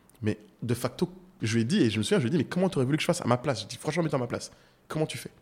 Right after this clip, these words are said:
Et là, elle m'a dit, « Ah, j'avoue, je sais pas trop. » Je dis, « Il y a pas d'al-, de bonne façon de le faire, en fait. » Donc, elle a été beaucoup plus compréhensive et, euh, elle a été, en plus, je pense, quelqu'un de très honnête parce que, après qu'on ait parlé, euh, je crois, deux, trois jours après, elle a refait un autre post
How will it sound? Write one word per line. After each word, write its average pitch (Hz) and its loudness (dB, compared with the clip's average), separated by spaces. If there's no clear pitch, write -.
Et - -4
là, 123 6
elle 113 6
m'a 104 4
dit, « 104 -4
Ah, 104 0
j'avoue, 98 -4
je 104 -6
sais - -6
pas - -8
trop. » - -8
Je 98 -6
dis, « 110 -8
Il 98 -8
y 113 -6
a - -8
pas 160 -8
d'al-, 123 -6
de 107 -4
bonne 139 0
façon 123 -4
de 107 0
le 104 -2
faire, - -6
en 92 -10
fait. » - -12
Donc, 110 -2
elle 107 4
a 107 4
été 113 2
beaucoup 151 2
plus 190 -4
compréhensive 139 0
et, 165 4
euh, 104 2
elle 113 2
a 113 4
été, - 2
en 185 4
plus, 196 2
je 127 2
pense, 156 0
quelqu'un 139 -2
de 120 0
très 131 0
honnête 131 2
parce 139 0
que, 110 0
après 127 2
qu'on 135 2
ait 113 2
parlé, 104 -2
euh, 101 2
je 98 0
crois, 151 0
deux, 123 2
trois 165 2
jours 120 0
après, - -4
elle 104 2
a 104 4
refait 226 6
un 139 4
autre - 2
post - 0